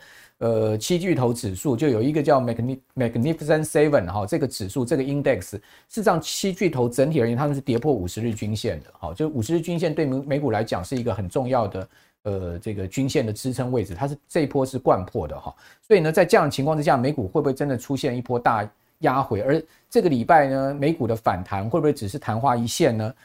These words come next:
好，有一个很有名的这个分析师啊，叫 Fisher 哈，他是一个知名成长型价值投资人。他说呢，他说牛市死亡的时间啊，他是只会这个悲鸣啦，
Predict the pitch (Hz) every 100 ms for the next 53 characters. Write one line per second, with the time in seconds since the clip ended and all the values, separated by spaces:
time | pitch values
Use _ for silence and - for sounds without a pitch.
0 | _ - 120 135 185 196 139 - _ _
1 | _ _ _ _ - 120 160 113 120 135
2 | 127 120 113 110 123 117 107 101 143 139
3 | 135 135 131 120 110 135 131 147 143 120
4 | 90 87 82 _ _ - 190 180 156 143
5 | - _ - 196 151 139 - 139 139 90
6 | 90 _ _ _ _ - 127 117 135 160
7 | 120 - 101 110 104 131 113 87 101 160
8 | 165 160 160 160 - - - 208 208 151
9 | 170 - 202 - 120 113 139 - 113 135
10 | 131 120 95 110 175 170 - 107 107 147
11 | 131 139 123 120 113 110 113 170 170 123
12 | 104 101